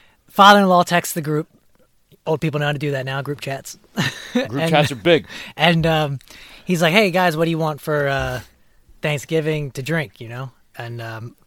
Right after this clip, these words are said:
Speaker 1: being the funny person I think I am, I'm like, "Well, if you can't get any Zimas, I'll drink whatever beer you got."
Speaker 2: Yo.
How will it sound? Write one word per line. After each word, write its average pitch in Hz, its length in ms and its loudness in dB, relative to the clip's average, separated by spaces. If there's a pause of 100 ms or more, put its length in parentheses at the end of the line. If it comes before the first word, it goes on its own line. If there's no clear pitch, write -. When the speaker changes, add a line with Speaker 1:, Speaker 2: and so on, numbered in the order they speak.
(220)
Speaker 1:
being 156 240 -6
the 123 140 -10
funny 147 240 -6
person 143 320 -6
I 127 60 -10
think 143 200 -6
I 127 80 -6
am, 131 300 -6 (300)
I'm 143 140 -6
like, 143 220 -4
"Well, 196 200 2
if 190 100 -2
you 185 80 -6
can't 220 180 0
get 208 140 -2
any 165 100 -4
Zimas, 143 520 -2 (260)
I'll 143 80 -8
drink 156 180 -6
whatever 143 240 -6
beer 127 200 -8
you 120 100 -12
got." 107 240 -16 (480)
Speaker 2:
Yo. 110 580 0